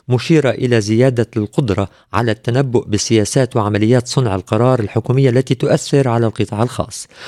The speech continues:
وبالنسبة لأكبر دولة مصدرة للنفط الخام في العالم، يمثل النمو الاقتصادي غير النفطي أولوية قصوى، وقامت الحكومة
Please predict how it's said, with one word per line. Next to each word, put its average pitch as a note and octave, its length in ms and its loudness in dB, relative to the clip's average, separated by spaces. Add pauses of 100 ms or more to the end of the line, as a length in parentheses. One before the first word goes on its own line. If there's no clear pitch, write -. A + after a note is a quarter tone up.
(160)
وبالنسبة E3 560 0
لأكبر C3+ 520 0
دولة C#3 320 2
مصدرة A#2 540 0
للنفط A2+ 440 0
الخام C3+ 320 -2
في C3+ 100 -6
العالم، A2+ 460 0 (320)
يمثل C#3 520 0
النمو B2 400 2
الاقتصادي A#2 680 0
غير C3+ 300 2
النفطي B2 360 -4
أولوية A#2+ 580 2
قصوى، G2 520 -2 (320)
وقامت A2+ 580 -2
الحكومة A#2+ 580 -2